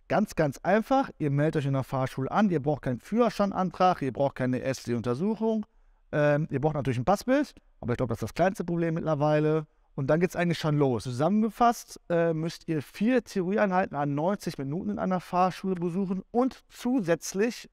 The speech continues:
äh, fünfmal neunzig Minuten auf der Straße fahren. Nachdem ihr den Kurs dann besucht habt, kriegt ihr von der Fahrschule eine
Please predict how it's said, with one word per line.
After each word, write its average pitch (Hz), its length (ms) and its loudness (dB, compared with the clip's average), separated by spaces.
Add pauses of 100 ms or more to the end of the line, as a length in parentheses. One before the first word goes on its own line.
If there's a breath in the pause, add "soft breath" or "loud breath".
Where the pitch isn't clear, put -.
äh, 165 320 2 (340)
fünfmal 208 600 2
neunzig 175 580 0
Minuten 170 420 -2
auf - 140 -8
der 123 140 -2
Straße 147 460 -2
fahren. 127 480 0 (880)
Nachdem 175 540 0
ihr 226 60 2
den 190 140 0
Kurs 226 280 -2
dann 170 200 -2
besucht 156 440 0
habt, - 240 0
kriegt - 220 0
ihr 180 80 0
von 151 160 0
der 135 100 0
Fahrschule 226 920 0 (100)
eine 160 400 0